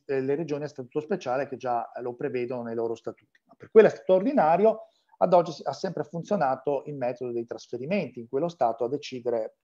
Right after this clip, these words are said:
a prioristicamente dall'alto quanto, quanto trasferire. E anche nel nuovo assetto costituzionale, la,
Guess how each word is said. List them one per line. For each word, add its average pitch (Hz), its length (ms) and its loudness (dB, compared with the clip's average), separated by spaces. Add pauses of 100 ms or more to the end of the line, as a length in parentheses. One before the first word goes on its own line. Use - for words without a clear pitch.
(160)
a - 100 -20
prioristicamente 139 960 -2
dall'alto 113 680 -2
quanto, 117 640 -2 (640)
quanto 131 320 4
trasferire. 120 800 -2 (440)
E 165 100 4
anche 180 340 6
nel 123 220 0
nuovo 151 280 6
assetto 151 340 -2
costituzionale, 156 960 -2 (720)
la, 127 200 -8